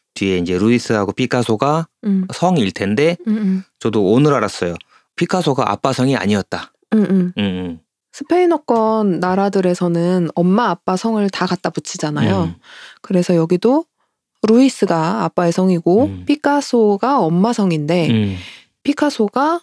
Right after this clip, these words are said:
Speaker 2: 이제 십 대 때 엄마 성을 선택을 했다고 하죠.
Speaker 1: 음.
Speaker 2: 음, 그때부터 파블로 피카소라고 쓰고 있고 이제 어느 서명에 보면 뭐 파블로 알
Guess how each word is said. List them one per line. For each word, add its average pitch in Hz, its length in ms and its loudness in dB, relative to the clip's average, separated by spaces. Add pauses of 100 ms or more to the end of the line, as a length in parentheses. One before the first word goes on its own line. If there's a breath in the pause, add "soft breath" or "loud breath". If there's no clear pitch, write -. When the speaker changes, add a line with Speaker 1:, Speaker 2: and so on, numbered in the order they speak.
(180)
Speaker 2:
이제 165 440 -4
십 - 180 -6
대 285 140 0 (120)
때 294 300 0 (180)
엄마 196 300 2
성을 214 260 0
선택을 196 440 -2
했다고 208 420 -2
하죠. 180 360 -4
Speaker 1:
음. 107 360 0
Speaker 2:
음, 180 160 -2
그때부터 196 720 -4 (260)
파블로 226 340 0
피카소라고 170 840 -2
쓰고 208 300 -4
있고 185 420 0 (560 loud breath)
이제 196 180 0
어느 220 400 4
서명에 269 560 0
보면 165 480 -2
뭐 151 240 -4
파블로 262 640 2 (240)
알 208 380 2